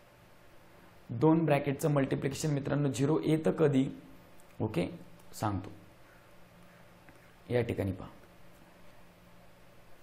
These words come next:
Student, suppose एका ब्रॅकेटमध्ये टू आहे, multiply दुसऱ्या ब्रॅकेटमध्ये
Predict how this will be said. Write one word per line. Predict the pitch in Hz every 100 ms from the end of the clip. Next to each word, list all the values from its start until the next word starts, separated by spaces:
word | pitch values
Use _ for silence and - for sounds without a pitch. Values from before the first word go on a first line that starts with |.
| - - - - - - - - - - - - -
Student, | - 196 202 208
suppose | 180 - 131 - -
एका | 151 190
ब्रॅकेटमध्ये | 185 175 175 170 165 165 165
टू | 165
आहे, | 151 135 139
multiply | 147 143 139 160 151 139
दुसऱ्या | 135 151 147
ब्रॅकेटमध्ये | 139 139 135 135 135